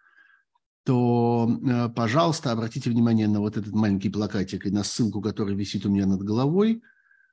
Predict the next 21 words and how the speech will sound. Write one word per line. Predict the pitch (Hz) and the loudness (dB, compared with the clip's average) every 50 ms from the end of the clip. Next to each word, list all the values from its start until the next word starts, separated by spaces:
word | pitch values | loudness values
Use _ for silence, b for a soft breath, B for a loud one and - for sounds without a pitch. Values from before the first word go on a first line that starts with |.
| b b _ - | b b _ -4
А | 113 117 117 117 117 120 120 117 117 117 120 117 - - | -2 0 2 2 2 2 2 0 0 0 -2 -2 -6 -6
внизу | - 127 113 110 120 120 123 120 113 123 156 170 180 180 175 | -4 -4 -2 0 2 2 2 2 2 4 4 4 4 4 2
в | 151 127 | 2 0
описании | 123 113 117 107 - - 143 143 147 151 147 135 127 123 120 113 | -2 -2 -4 -6 -4 -4 -2 0 2 2 4 4 4 2 2 2
есть, | 104 95 92 98 110 120 117 110 - - - - - - | 0 0 -2 0 0 0 0 0 -4 -8 -14 -16 -12 -8
э, | 120 110 104 104 107 104 104 104 104 104 98 95 | -6 -4 -4 -2 -2 -2 -2 -2 -2 -4 -4 0
Patreon. | - 160 156 170 151 110 104 120 156 202 233 226 - _ _ _ - | 0 2 2 4 4 4 4 4 4 2 2 -2 -4 _ _ _ -6
Patreon | - 120 - 127 131 131 147 156 139 | -6 -6 -2 -2 0 2 2 2 2
работает. | 123 110 104 147 185 190 185 147 120 | 0 0 -2 -2 -2 0 0 -2 -2
Я | 123 123 | -2 -4
когда-то | 123 123 120 117 113 107 - 110 | -6 -6 -4 -4 -6 -4 -2 -2
его | 101 98 101 95 | -2 -2 -2 -2
завёл | 98 110 107 110 113 107 98 98 - b b b b b b b b b b b b - | -2 -2 -2 0 0 -2 -2 -4 -8 b b b b b b b b b b b b -14
для | 113 101 101 107 110 107 104 98 | -6 -2 0 0 2 2 0 -2
стрима | - - - - 113 113 110 104 98 95 | -4 -6 -2 0 2 2 2 2 2 0
«Суть | 95 - - 104 95 - - | 0 0 -2 -4 -4 -2 0
еды». | 107 104 107 139 190 240 254 254 - - _ _ _ _ _ _ _ _ _ _ | 0 0 4 4 6 6 4 4 -2 -18 _ _ _ _ _ _ _ _ _ _
Не | - 123 117 | 0 0 0
стрима | 110 - 131 151 143 127 | 2 2 2 4 4 4
даже, | 98 101 95 87 95 95 | 4 2 0 -2 -4 -6
а, | 90 87 85 85 | -8 -6 -8 -6